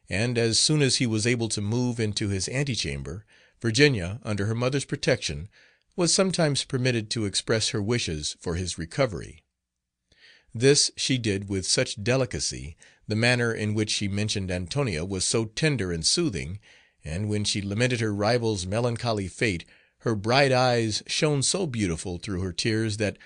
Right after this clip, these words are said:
Lorenzo could not behold or listen to her without emotion. His relations, as well as the lady, perceived that with every day her society seemed to give him fresh pleasure, and that he spake of her in terms of stronger admiration.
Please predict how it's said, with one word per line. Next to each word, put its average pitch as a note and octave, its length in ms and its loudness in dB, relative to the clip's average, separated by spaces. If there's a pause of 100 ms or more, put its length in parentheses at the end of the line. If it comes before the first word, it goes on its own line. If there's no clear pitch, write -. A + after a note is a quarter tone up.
(260)
Lorenzo D#3+ 480 6
could A#2+ 320 -2
not C#3 280 -2
behold B2 520 0
or D#2+ 140 -2
listen A2+ 400 0
to G#2 120 -4
her F#2+ 220 -4
without F2+ 300 -2
emotion. D2 600 -6 (840)
His C3 220 2
relations, A#2 680 2
as F2 360 -4
well G2+ 300 0
as F#2 240 -2
the E2 100 -4
lady, F2 380 -2 (400)
perceived C#3+ 560 2
that A2+ 240 0 (260)
with B2 120 2
every E3+ 280 4
day A2 360 4
her G#2+ 200 -2
society G#2 640 0
seemed G#2+ 400 0
to G#2 80 -4
give G#2 200 0
him G2 180 -4
fresh - 460 -2
pleasure, D#2+ 560 -2 (460)
and E2+ 160 -4
that F2+ 120 -2
he A2 100 -2
spake C#3 420 2
of G2 100 -2
her E2+ 260 -6
in G#2+ 180 -2
terms C3+ 440 0
of A2+ 140 0
stronger A#2 600 0
admiration. F2 800 -4